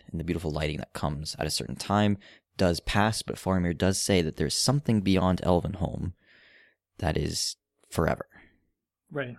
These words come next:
Speaker 1: You know, whatever that is. We saw the, the statue with the crown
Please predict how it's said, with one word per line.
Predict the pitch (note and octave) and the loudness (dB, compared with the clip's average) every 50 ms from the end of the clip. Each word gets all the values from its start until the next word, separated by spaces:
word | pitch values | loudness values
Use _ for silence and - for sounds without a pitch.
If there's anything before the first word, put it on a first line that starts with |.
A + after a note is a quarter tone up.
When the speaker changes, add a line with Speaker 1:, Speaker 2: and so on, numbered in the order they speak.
| _ | _
Speaker 1:
You | - D#2 | -8 -8
know, | C#2 - | -6 -2
whatever | - - - E2 D#2+ | 2 2 4 4 2
that | E2 - - - | 0 -2 -4 -8
is. | - - - _ _ _ _ _ _ _ _ _ - | -14 -16 -16 _ _ _ _ _ _ _ _ _ -6
We | F2+ F2+ E2 | -4 -2 0
saw | - - F2 E2 D#2+ | 0 2 2 2 2
the, | D2+ D2+ - _ _ _ _ _ - | 2 0 -4 _ _ _ _ _ 0
the | F2 D#2+ D2+ | 0 2 2
statue | - - - F2 E2+ - - - D2 C#2 - | 2 4 4 4 4 4 2 -4 -4 -6 -6
with | - - - - | -8 -10 -10 -8
the | - - | -8 -8
crown | - - - - E2+ E2 D#2+ D#2 D#2 - - | -6 -6 -4 -2 0 0 0 -2 -4 -8 -10